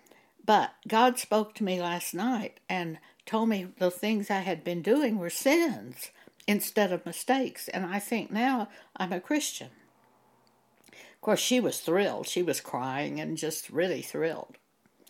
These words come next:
She said that I spoke like a Christian,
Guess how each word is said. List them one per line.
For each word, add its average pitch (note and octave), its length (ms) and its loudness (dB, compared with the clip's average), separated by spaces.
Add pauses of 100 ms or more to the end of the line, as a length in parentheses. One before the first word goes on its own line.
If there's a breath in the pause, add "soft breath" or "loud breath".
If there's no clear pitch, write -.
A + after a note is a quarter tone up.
(460 soft breath)
She D#4 200 0
said G3+ 320 2
that E3 240 0 (100)
I F#3+ 200 2
spoke - 840 2
like D#3 280 -2
a D3 60 -8
Christian, F#3 600 -2